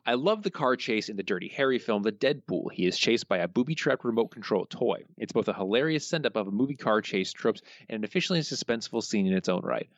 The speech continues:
Did they, they parodied that in The Simpsons, right? No, no, it was a, it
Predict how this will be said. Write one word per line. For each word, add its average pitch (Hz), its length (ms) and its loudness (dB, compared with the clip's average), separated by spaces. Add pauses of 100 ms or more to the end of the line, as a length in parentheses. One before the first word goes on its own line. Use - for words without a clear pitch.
(340)
Did 127 140 -2
they, 269 140 2 (240)
they 190 120 -2
parodied 139 500 0
that 110 140 -2
in 110 80 0
The 98 80 2
Simpsons, 95 480 -4
right? 107 240 2 (460)
No, 180 340 8
no, 160 200 6
it 131 40 6
was 127 120 4
a, 113 300 6
it 101 60 -2